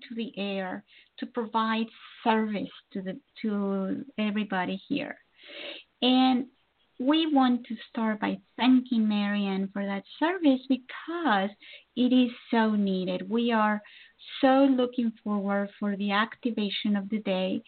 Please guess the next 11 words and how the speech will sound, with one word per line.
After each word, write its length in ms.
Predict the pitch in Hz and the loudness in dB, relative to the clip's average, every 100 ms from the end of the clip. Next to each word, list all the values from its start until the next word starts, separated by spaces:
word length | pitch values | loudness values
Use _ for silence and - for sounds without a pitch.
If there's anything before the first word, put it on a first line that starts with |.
| - - - _ | -14 -16 -18 _
Today 280 | - 262 285 349 | -4 4 4 4
we're 180 | 381 381 | -2 0
gonna 240 | 359 339 330 - - | 4 4 2 -6 -4
talk 300 | 226 226 226 | 0 0 -2
about 580 | 226 214 208 196 196 - _ - | -4 -2 0 0 -2 -4 _ -12
the 180 | 233 214 - | -6 -6 -6
priestess, 640 | 202 196 - - 285 440 - - _ _ _ - - - _ | -6 -6 -6 -4 -2 -2 -8 -20 _ _ _ -20 -20 -20 _
which 260 | 240 233 254 | -2 0 -2
is 100 | 226 | -2
one 500 | 226 220 247 254 269 | -2 2 4 6 8
of 100 | 302 | 6